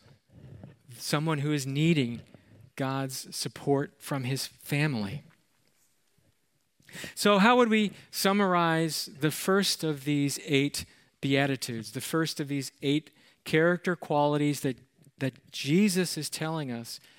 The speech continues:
that we need to look at? I mean, it's interesting that the first part of this long sermon that Jesus gave, probably the first full recorded sermon, the first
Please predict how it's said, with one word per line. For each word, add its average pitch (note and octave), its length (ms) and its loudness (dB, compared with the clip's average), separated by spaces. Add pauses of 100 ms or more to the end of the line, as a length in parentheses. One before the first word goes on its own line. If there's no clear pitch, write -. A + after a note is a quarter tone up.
(500)
that C#3+ 160 0
we D3 180 0
need D3 340 0 (360)
to - 120 -2
look D3 280 -2
at? A#2+ 160 -2
I E3 60 0
mean, F#3+ 120 2
it's F#3+ 160 4
interesting G3 520 2
that D#3 180 0
the D#3 80 2
first - 500 0
part D#3 460 0 (300)
of D3+ 220 0
this D3+ 240 0
long E3+ 480 2
sermon C3+ 580 -4 (240)
that C3+ 160 -2
Jesus D3 460 -4
gave, C3+ 400 0
probably F3 440 4
the D#3+ 100 2
first - 340 -4
full F#3 300 2
recorded E3+ 560 0
sermon, B2+ 500 -4 (600)
the C3+ 80 -8
first - 480 0